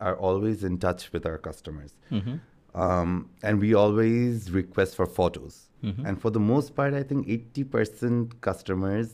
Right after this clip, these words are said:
Speaker 1: they like sending photos because it's, it's like a trend now. For Benny Bonan, like, when we post customer photos, they feel special. And at the same time, it works for us because,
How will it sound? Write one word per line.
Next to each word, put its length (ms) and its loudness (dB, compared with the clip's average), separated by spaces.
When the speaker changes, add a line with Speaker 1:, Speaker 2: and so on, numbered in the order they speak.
Speaker 1:
they 160 2
like 320 -2
sending 340 -2
photos 360 -6
because 240 -4
it's, 240 -2
it's 180 -4
like 180 4
a 60 0
trend 340 4
now. 240 -2
For 120 4
Benny 240 4
Bonan, 400 2
like, 260 2
when 440 4
we 100 6
post 340 0
customer 380 -2
photos, 400 0
they 160 2
feel 240 -4
special. 600 -6
And 100 0
at 120 4
the 60 -2
same 320 0
time, 220 0
it 140 -2
works 240 0
for 160 0
us 300 -2
because, 380 -4